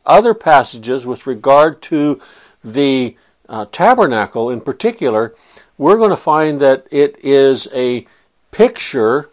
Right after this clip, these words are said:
or it's a, uh, um, a rendition of what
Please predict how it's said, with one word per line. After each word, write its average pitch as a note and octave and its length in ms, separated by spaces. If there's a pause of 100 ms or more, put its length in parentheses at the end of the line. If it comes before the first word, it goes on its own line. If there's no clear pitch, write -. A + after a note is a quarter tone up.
or B2 320
it's C3 380
a, B2+ 220 (260)
uh, A#2 300 (140)
um, A2 360
a B2 140
rendition B2+ 760 (300)
of B2 280
what D#3 280